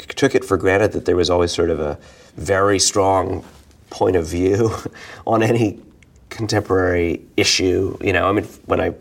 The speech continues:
first came of age, I'm, I'm old enough now, I can remember the Vietnam War and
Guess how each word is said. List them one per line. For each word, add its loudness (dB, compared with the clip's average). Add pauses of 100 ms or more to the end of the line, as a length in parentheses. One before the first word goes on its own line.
(160)
first -2
came 0
of -2
age, 0 (400)
I'm, -2
I'm 0
old 2
enough -2
now, 0
I 2
can -4
remember 2
the 2
Vietnam 0
War 2
and 0